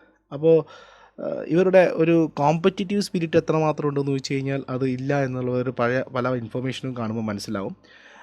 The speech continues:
ആ, വോളിയം ഗ്രോത്ത് വളരെ കുറവാണ്, മാർജിൻ വളരെ കുറവാണ്. കമ്പനിയുടെ വോളിയം ഗ്രോത്ത് എന്ന് പറഞ്ഞാൽ രണ്ടേ പോയിന്റ് നാല് ശതമാനത്തിൻ്റെ സെയിൽസ് ഗ്രോത്താണ് രണ്ടായിരത്തി ഇരുപത്തിമൂന്നും ഇരുപത്തിനാലും തമ്മിലുള്ള, ഏഹ്, സെയിൽസ് ഫിഗർ നോക്കുമ്പോൾ കാണുന്നത്.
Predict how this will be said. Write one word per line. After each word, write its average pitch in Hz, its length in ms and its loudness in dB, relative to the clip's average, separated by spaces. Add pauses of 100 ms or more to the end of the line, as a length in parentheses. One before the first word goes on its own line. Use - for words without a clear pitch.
(180)
ആ, 120 100 -2
വോളിയം 151 380 4
ഗ്രോത്ത് 160 300 6
വളരെ 131 340 4
കുറവാണ്, 113 520 2 (340)
മാർജിൻ 135 420 0
വളരെ 131 220 2
കുറവാണ്. 113 500 -4 (600)
കമ്പനിയുടെ 160 420 4 (180)
വോളിയം 135 340 6
ഗ്രോത്ത് 143 260 2
എന്ന് 143 120 2
പറഞ്ഞാൽ 135 180 0
രണ്ടേ 131 300 0
പോയിന്റ് 143 340 -2
നാല് 127 200 -4
ശതമാനത്തിൻ്റെ 127 580 -4
സെയിൽസ് 120 340 -4
ഗ്രോത്താണ് 120 440 -4
രണ്ടായിരത്തി 117 360 -2
ഇരുപത്തിമൂന്നും 120 600 -4
ഇരുപത്തിനാലും 113 480 -6
തമ്മിലുള്ള, 113 260 -6 (160)
ഏഹ്, 107 160 -8
സെയിൽസ് 113 320 -6
ഫിഗർ 113 240 -6
നോക്കുമ്പോൾ 107 400 -6
കാണുന്നത്. 98 360 -6